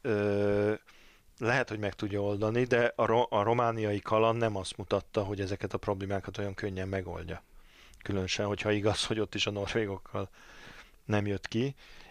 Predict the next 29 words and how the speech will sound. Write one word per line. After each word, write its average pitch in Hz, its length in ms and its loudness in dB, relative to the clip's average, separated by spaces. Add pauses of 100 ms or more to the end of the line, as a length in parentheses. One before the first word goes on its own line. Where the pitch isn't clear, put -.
(120)
És, 107 280 4
és - 180 0
hangsúlyozom, 120 720 4
ne-, 127 200 2
nekem 123 320 0
ez 107 100 2
a 107 60 6
problémám 107 520 2
vele, 110 240 4
hogy, 107 320 2 (500)
hogy 107 160 0
a 110 40 6
Győr 123 420 4 (120)
teljesen 110 640 2 (400)
önhibáján 104 640 4
kívül 107 320 0
belekerülhet 107 760 4
egy 107 120 4
olyan 104 380 2 (640)
konfliktusba, 107 960 2 (720)
a-, 113 300 2
ami 117 240 2
az, 117 140 4
a, 107 320 4 (800)
a - 80 0
győri 110 260 4
klubnak 110 480 0
a, 107 380 4
a, 104 80 -2